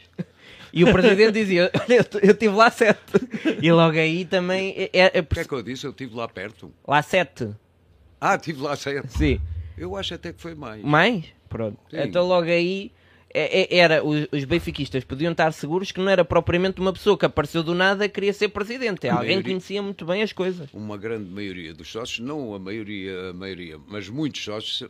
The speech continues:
Speaker 2: conheciam-me já. Eu era miúdo, comecei miúdo naquilo, a certa altura já me viram lá três vezes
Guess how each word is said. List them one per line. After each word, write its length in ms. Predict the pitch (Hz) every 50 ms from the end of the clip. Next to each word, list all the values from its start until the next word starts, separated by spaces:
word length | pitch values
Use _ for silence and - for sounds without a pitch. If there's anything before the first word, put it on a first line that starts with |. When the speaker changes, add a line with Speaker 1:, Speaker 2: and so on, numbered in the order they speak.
| - _
Speaker 2:
conheciam-me 560 | - 135 131 120 - - 127 120 107 98 98 87
já. 200 | 87 87 82 78 - - - - - - - - - - - - - - - - - _ - - _ _ _ - - _ _ _ _ _ 101 - - - - _ - 98 - _ _ - _ _ _
Eu 440 | 90 82 87 90 85 - - 78 _
era 200 | - 110 101 104
miúdo, 480 | 107 117 139 156 156 147 120 135 135 131 _ _ _
comecei 300 | 104 104 - - 120 113
miúdo 360 | 113 113 135 151 151 120 117
naquilo, 400 | 139 135 - 185 185 185 180 175 _ - _ _ _
a 80 | -
certa 280 | - - 135 104 - 117
altura 460 | 113 107 - 131 139 139 151 143 113
já 160 | 123 139 151 143
me 80 | 147 135
viram 280 | 131 147 143 131 127 120
lá 120 | 110 101 98
três 240 | - 117 120 123 104
vezes 560 | 107 135 170 180 180 170 - - - -